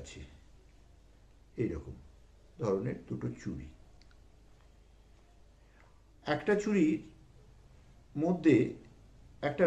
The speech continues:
velvet কাগজ, velvet কাগজ যে কোনো stationery দোকান, মানে paper হাউসেই পাওয়া যায় এই ধরনের velvet কাগজ। যদি velvet কাগজ না পাওয়া যায়, যে কোনো অন্য marble কাগজ দিয়েও খেলাটা দেখানো যায়। এইভাবে কেটে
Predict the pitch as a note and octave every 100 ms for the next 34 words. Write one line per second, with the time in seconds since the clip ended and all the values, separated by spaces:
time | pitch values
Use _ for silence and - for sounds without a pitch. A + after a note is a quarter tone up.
0 | B2+ C#3+ F3+ G3 - - C#3 A2 B2+ -
1 | - - A2+ C#3+ E3 F3+ E3+ E3 E3 -
2 | - - - - B2+ D3 E3 E3+ E3+ D#3
3 | - - C#3+ C3+ D#3 D#3 C#3 B2 B2+ C#3+
4 | C3 B2 C#3 C3+ D3 B2 B2 B2 C#3+ G#2+
5 | E2+ C#2 B1+ A#1+ - - - - C3 A#2
6 | A2+ G#2 E2+ G2 E2+ - - C2 C#2 -
7 | - - - - C#3+ E3+ G#3+ E3 E3+ F3+
8 | F#3+ F#3 F3 E3+ C3+ B2+ C#3 C#3 A#2 G#2+
9 | C#3 - - - - D#3 E3 F3+ F3+ -
10 | C#3+ C#3+ D#3 E3 D#3+ C3 B2+ A#2+ C3+ -
11 | A#2 A2 F#2+ G2+ C#3+ F3 - - - F#2+
12 | F2 - - - F#2+ E2+ D#2 B2 F2+ -
13 | - - - C3 C#3+ B2+ C#3+ D3 C3